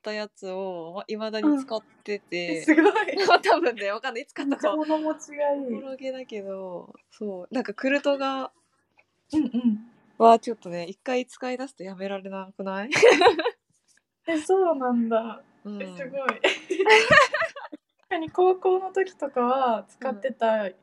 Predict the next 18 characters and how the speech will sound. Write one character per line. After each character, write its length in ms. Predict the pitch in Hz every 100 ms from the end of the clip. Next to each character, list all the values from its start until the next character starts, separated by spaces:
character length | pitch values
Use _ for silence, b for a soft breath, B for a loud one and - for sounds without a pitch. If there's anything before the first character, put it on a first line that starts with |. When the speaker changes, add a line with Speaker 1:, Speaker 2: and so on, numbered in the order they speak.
| _ _ _ _ _
Speaker 2:
記 160 | - 262
憶 240 | 240 247
は 200 | 240 226
あ 80 | 226
る。 280 | 220 175 - _ _ _ _ _ _ _
Speaker 1:
う 20 |
ん。 40 |
そ 120 | -
う、 20 | 330
Speaker 2:
け 60 |
ど、 80 | 240
Speaker 1:
多 60 | 226
分 60 | 294
ね。 40 |
Speaker 2:
今 200 | 240 269
な 220 | 226 254 262
い 80 |
な。 300 | 208 208 202